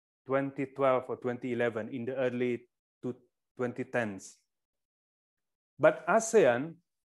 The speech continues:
asean, by playing up, by making the point that the, the only game in town,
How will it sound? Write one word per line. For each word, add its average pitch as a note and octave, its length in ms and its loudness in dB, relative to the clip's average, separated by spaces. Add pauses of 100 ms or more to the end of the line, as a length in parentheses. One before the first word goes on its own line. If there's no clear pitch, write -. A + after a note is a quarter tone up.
(1300)
asean, D#3 640 2 (1040)
by C#3 220 6
playing F#3+ 600 6
up, F#3 300 2 (580)
by C#3+ 500 4 (1600)
making F3+ 640 0
the D#3+ 80 4
point F3+ 400 4
that C3 180 0
the, B2 160 0 (120)
the A#2+ 200 -2 (220)
only G#3+ 500 4
game G3 320 4
in E3+ 280 -4
town, C#3+ 460 4